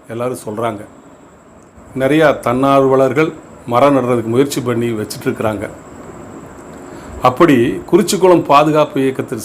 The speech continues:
சார்பா கடந்த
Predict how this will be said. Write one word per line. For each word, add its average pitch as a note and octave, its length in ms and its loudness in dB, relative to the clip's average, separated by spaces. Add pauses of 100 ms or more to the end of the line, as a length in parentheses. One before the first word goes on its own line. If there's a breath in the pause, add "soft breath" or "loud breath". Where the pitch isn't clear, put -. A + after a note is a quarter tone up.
சார்பா A2+ 420 -2 (1600)
கடந்த C3 560 2